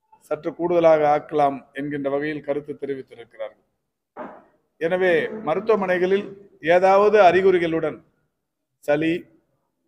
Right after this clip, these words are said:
சளி தொல்லை, இருமல், தொண்டை வலி, காய்ச்சல் போன்ற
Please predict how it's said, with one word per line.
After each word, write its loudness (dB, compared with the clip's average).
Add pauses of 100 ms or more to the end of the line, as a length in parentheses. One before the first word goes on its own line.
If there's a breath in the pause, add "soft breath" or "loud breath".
(260)
சளி 2
தொல்லை, -2 (260)
இருமல், -4 (760)
தொண்டை 2
வலி, -2 (600)
காய்ச்சல் 0 (260)
போன்ற -6